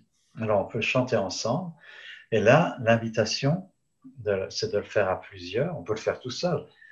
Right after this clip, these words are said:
mais de le faire à plusieurs en se regardant dans les yeux.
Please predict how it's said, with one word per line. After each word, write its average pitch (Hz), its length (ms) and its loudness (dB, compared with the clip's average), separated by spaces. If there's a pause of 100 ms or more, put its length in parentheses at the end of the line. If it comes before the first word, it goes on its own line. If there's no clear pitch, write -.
(220)
mais - 60 -8
de 104 80 4
le 107 60 4
faire 104 220 2
à 95 80 4
plusieurs 127 360 2
en 98 100 2
se - 180 0
regardant 107 800 2
dans 139 160 8
les 131 300 2
yeux. - 180 -16